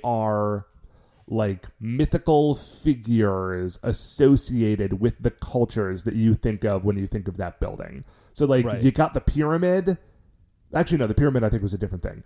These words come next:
Speaker 1: But, you know, like, you have, like, the, the giant Sphinx thing that's, like, a big lion.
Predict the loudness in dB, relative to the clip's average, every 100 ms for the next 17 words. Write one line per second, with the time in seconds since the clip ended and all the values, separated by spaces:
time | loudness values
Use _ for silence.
0 | -20 -20 -14 -2 0 0 0 0 0 -4
1 | -8 -2 0 0 -4 -20 _ -18 -16 -4
2 | 2 4 4 2 2 2 0 -6 -4 0
3 | -2 -2 -4 -2 -4 -6 -4 -2 -4 -2
4 | -2 0 -2 -4 -8 -12